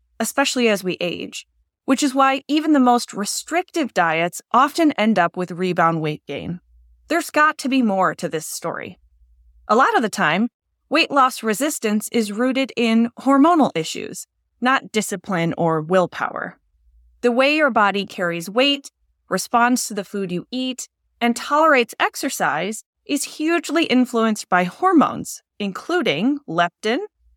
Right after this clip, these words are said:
cortisol, insulin, estrogen, ghrelin, and of course, glucagon-like peptide one. These hormones work together to regulate many processes in the body, including weight and fat percentage.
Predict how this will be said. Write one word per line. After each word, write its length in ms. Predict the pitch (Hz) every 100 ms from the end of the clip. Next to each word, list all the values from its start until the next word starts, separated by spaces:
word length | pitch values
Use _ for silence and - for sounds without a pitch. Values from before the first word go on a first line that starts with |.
| _
cortisol, 600 | - 302 254 - 123 196 - _ _ _ _
insulin, 600 | 262 262 - 247 240 277 285 _ _ _ -
estrogen, 680 | 285 - 294 285 277 269 269 _ _ _ -
ghrelin, 600 | 240 285 311 180 180 233 - _ _
and 160 | 220 220
of 80 | 220
course, 480 | 190 160 180 - - _ -
glucagon-like 840 | 226 240 233 233 220 180 156 165 - -
peptide 400 | 143 - 156 156
one. 380 | 160 151 180 - _ _ _ _ _ -
These 300 | 302 370 -
hormones 540 | - 214 196 185 180
work 220 | 175 208 -
together 640 | 202 180 233 - - - _ _
to 120 | -
regulate 520 | 226 254 240 247 233 220
many 340 | 233 285 381
processes 720 | - 185 165 - 160 175 165
in 140 | 180
the 40 | 170
body, 480 | 185 240 - 165 - _ _ _ -
including 760 | 240 - 359 392 240 208 233
weight 360 | 170 165 - - -
and 160 | 185
fat 220 | - 151
percentage. 680 | - 165 - - - -